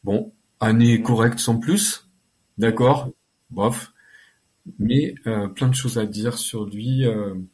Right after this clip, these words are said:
Speaker 1: et son parcours. Juste dernier, euh,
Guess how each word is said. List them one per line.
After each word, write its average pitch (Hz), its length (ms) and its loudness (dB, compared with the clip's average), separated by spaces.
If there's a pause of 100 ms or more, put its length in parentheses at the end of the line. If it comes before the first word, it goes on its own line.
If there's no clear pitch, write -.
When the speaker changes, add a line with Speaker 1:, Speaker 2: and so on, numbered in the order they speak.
(760)
Speaker 1:
et 110 180 -10
son - 220 -8
parcours. 113 420 -4
Juste 151 320 -2
dernier, 135 380 4 (200)
euh, 120 440 0